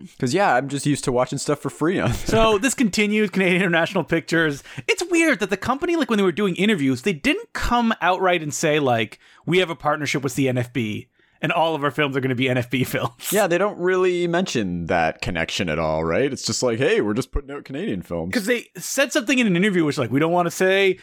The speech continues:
Speaker 2: you know, what our upcoming films are 'cause we don't want anyone to steal them." And it's like,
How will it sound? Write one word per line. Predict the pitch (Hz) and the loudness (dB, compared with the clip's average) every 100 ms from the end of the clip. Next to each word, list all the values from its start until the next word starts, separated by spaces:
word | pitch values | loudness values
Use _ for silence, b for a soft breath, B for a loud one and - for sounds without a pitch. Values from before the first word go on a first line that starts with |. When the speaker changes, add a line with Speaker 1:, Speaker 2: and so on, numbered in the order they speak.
| B - | B -2
Speaker 2:
you | 190 | 2
know, | 185 185 | 4 4
what | 170 175 | 4 2
our | 165 | 2
upcoming | 214 - 202 156 | 0 0 -2 -2
films | - 151 143 | -2 0 2
are | 208 | 0
'cause | - | -2
we | 120 | -2
don't | 170 | 0
want | 196 185 | 2 2
anyone | 208 233 | 2 2
to | 220 | 0
steal | - 285 277 | 0 0 2
them." | 170 147 | -2 -2
And | 190 | -2
it's | 190 | 0
like, | 170 | -2